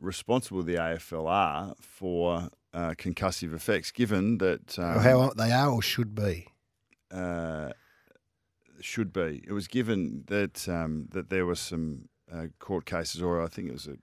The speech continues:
Speaker 1: a class action that was coming to, to the A F L in regards to concussion across the league and, and the way they've handled it. So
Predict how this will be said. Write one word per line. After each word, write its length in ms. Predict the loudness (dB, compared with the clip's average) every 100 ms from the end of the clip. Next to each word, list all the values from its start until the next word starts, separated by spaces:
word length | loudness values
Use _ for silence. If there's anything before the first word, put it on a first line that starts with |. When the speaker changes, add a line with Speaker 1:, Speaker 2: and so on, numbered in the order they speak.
| -16
Speaker 1:
a 40 | -16
class 380 | -6 -6 -4 -6
action 300 | -6 -4 -4
that 80 |
was 140 | -4 -6
coming 320 | -4 -2 -2
to, 360 | -4 -4 -4 -6
to 160 | -6 -4
the 140 | -2 -2
A 160 | -2
F 160 | -4 0
L 200 | 0 2
in 140 | -2
regards 480 | -2 0 0 0 -4
to 260 | -4 -4 -4 -12 -20 -20 -20 -20 _
concussion 540 | -12 -4 -4 -2 -4 -4
across 340 | -4 -4 -4
the 80 | -4
league 400 | 2 2 2 0
and, 260 | -4 -6 -8
and 100 | -8
the 60 |
way 180 | -4 -4
they've 160 | -4 -8
handled 400 | -6 -4 -4 -6
it. 180 | -8 -8
So 340 | -2 0 0